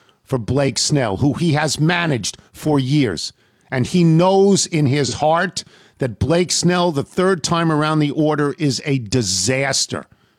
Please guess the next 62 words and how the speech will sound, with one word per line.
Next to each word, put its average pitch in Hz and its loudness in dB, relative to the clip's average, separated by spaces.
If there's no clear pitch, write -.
And 107 -2
he 101 -2
sees 226 0
that 175 0
single 180 2
by 131 -2
the 113 -2
ninth 156 0
place 160 -2
hitter, 127 0
and 117 -2
he's 117 0
got 127 -2
Mookie 175 2
Betts 151 0
coming 139 0
up 127 -4
next. 123 -2
And 147 0
he 139 2
says, 139 -2
"You 156 0
know 160 0
what? 160 0
I've 165 -2
seen 208 4
this 190 4
movie 185 4
too - 0
many 160 2
times. 147 -2
I'm 143 0
taking 156 -2
him 147 2
out." 139 -4
And 139 0
it's 135 0
very 190 2
easy 208 2
to 175 2
say 190 0
it 180 2
was 165 2
the 165 0
wrong 151 2
decision 143 0
in 131 2
hindsight. 147 -2
It's 117 -8
very 156 0
easy 170 0
to 147 0
say 160 -2
right 147 0
on 147 2
the 135 2
spot 170 -2
it 175 -2
was 98 -2
the 104 -2
wrong 101 -2
decision. 90 -8